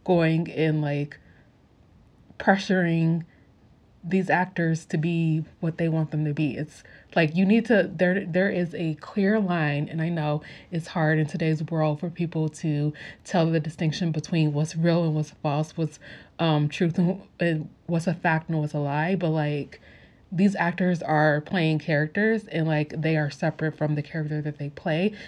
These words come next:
And we do not have, um, what's the word? We do not have,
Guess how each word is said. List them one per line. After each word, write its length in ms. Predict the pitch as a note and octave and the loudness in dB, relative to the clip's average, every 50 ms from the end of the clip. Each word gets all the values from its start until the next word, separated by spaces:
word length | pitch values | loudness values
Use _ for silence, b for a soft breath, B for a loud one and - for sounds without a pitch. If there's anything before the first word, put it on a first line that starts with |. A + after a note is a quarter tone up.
| B B - | B B -2
And 160 | E3+ E3 D#3+ | 0 2 2
we 120 | E3 E3 | 2 2
do 160 | D#3 E3+ E3+ | 2 2 2
not 300 | D#3+ D#3 D3+ D3 D3 - | 2 2 0 0 -2 -4
have, 540 | - - - D#3 C#3+ C#3+ C#3 C#3+ D3 D3 - - | -6 -6 -4 -4 -2 -2 0 -2 -2 -4 -6 -6
um, 540 | D#3 D#3 D3 C#3 C3+ C3 B2+ C3 C#3 D3 C#3+ - - _ _ _ _ _ _ _ _ _ _ _ _ - _ _ - b b b b b b b _ | -4 -4 -2 -2 -2 -4 -4 -4 -6 -6 -8 -12 -20 _ _ _ _ _ _ _ _ _ _ _ _ -20 _ _ -20 b b b b b b b _
what's 180 | F3 E3 D#3 - | 0 0 0 0
the 140 | - D#3+ D3+ | 0 0 0
word? 560 | D3 D3 C#3+ C3+ C3 C3+ C3 C#3 D3 D3 - - _ B B B B B B B B - | 0 0 0 0 0 -2 -2 -2 -4 -4 -6 -8 _ B B B B B B B B -6
We 480 | F3+ E3 E3+ F3 F3 E3+ E3+ E3+ E3 | -2 0 2 2 2 2 2 2 0
do 320 | D#3 D3 - - E3+ E3 D#3+ | 0 -2 0 2 2 4 4
not 560 | D#3+ D#3 D3+ D3+ D3+ D3 D3 - - - - | 4 4 4 2 2 2 0 0 -2 -6 -10
have, 800 | - - - D#3+ D3+ C#3+ C#3 C3+ C3+ C3+ C3+ C3+ C#3 C#3+ D3 C#3 | -10 -4 0 2 2 2 2 0 0 -2 -2 -2 -2 -4 -4 -6